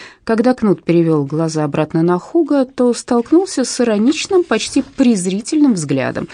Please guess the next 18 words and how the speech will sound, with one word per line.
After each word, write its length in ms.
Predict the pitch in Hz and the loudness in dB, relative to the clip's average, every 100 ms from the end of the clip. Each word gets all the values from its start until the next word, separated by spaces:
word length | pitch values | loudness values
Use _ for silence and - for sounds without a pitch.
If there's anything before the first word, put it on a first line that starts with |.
| - - - - | -16 -18 -20 -6
Девушка 460 | 214 254 320 294 262 | 0 4 4 2 2
заметила 460 | 254 247 240 240 | 4 4 4 2
Кнута 520 | 226 233 247 339 381 349 | 2 2 2 2 0 0
и 160 | - | 0
узнала 400 | 220 196 233 277 | 0 0 2 2
в 60 | 226 | 2
нем 200 | 233 220 | 2 2
полицейского. 760 | 226 214 - - - - - - - _ _ | 0 -2 -4 -10 -10 -12 -14 -14 -20 _ _
«Мы 280 | - 247 247 | 4 6 6
же 100 | 220 | 6
не 160 | 254 262 | 6 6
делаем 380 | 277 466 370 196 | 4 4 4 4
ничего 340 | 180 - 170 | 2 2 2
такого!» — 540 | 170 175 - 151 147 147 - - - | 2 -2 2 2 2 -4 -16 -20 -12
с 140 | - | -4
вызовом 400 | 202 170 147 151 | 0 2 2 2
воскликнула 580 | 156 160 156 - 156 160 | 0 -2 -4 -2 -2 0
она. 300 | 156 135 - | -2 -4 -10